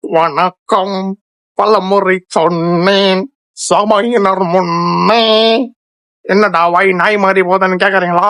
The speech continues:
என்னன்னு தெரியலப்பா, இன்னைக்கு ஒரே வைப் ஆயிடுச்சுப்பா. ஆ, ஒரே குஜாலாகுது. என்னன்னு தெரியல. ஆ, மாச ஃபர்ஸ்ட்ல ஸ்டார்டிங் எப்படித்தான் இருக்கும், ஒண்ணும் பண்ண முடியாது நம்மளா.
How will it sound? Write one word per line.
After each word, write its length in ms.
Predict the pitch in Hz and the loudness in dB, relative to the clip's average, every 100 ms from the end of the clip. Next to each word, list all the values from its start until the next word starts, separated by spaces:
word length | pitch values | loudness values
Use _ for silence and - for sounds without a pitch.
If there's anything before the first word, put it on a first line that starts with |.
| 220 220 240 | 0 -2 -2
என்னன்னு 320 | 220 233 226 226 | 0 2 0 -2
தெரியலப்பா, 400 | 233 220 220 220 220 220 | 0 2 2 2 2 2
இன்னைக்கு 260 | 214 208 208 208 220 | 0 0 0 2 2
ஒரே 180 | 240 233 233 | 2 2 2
வைப் 260 | 233 233 233 | 0 0 0
ஆயிடுச்சுப்பா. 500 | 220 - 226 208 214 202 202 _ 311 - 208 | -2 -2 -2 0 0 0 -4 _ -14 -4 0
ஆ, 20 | 208 202 - - 110 | 2 0 -4 -2 0
ஒரே 180 | - - 208 | 2 0 0
குஜாலாகுது. 640 | 226 - 156 233 226 196 226 277 - | 0 0 0 0 0 0 -2 -6 -4
என்னன்னு 280 | 294 302 302 | 0 0 -2
தெரியல. 260 | 269 226 240 - - _ _ 349 - | -4 0 0 0 -4 _ _ -14 -6
ஆ, 40 | 311 277 269 320 - _ _ - 285 247 233 269 - 185 | -2 -2 -2 -6 -10 _ _ -2 0 0 -4 -10 -2 2
மாச 260 | 196 233 233 | 2 0 -2
ஃபர்ஸ்ட்ல 480 | 233 226 247 226 240 269 | -2 -4 -4 -2 0 -2
ஸ்டார்டிங் 480 | - 320 320 226 233 | -2 -4 0 0 0
எப்படித்தான் 360 | 466 294 214 - | 0 0 0 -2
இருக்கும், 260 | 302 254 208 | 0 2 2
ஒண்ணும் 340 | 214 427 415 392 | 2 2 2 2
பண்ண 180 | 370 277 175 | 2 2 0
முடியாது 400 | 165 320 - 269 214 | 0 0 0 0 0
நம்மளா. 320 | 202 196 | 2 2